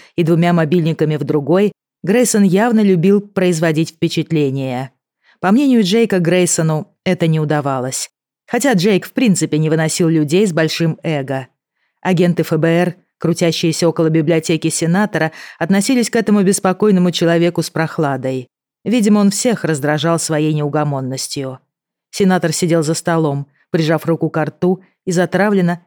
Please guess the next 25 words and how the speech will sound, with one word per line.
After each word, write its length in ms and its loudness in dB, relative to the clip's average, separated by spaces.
и 80 0
устало 500 -2
смотрел 440 -4
на 60 -2
советника. 840 -6
«Я 260 -2
понимаю, 640 2
как 220 -2
бестактно 520 -4
это 180 -2
прозвучит, 800 -4
но 160 0
для 200 0
выборов 380 2
то, 140 0
что 220 -2
надо», 540 -2
продолжал 440 -2
Грейсон, 520 0
не 100 2
обращая 460 0
внимания 480 4
на 80 4
гнетущую 600 0
атмосферу, 720 -2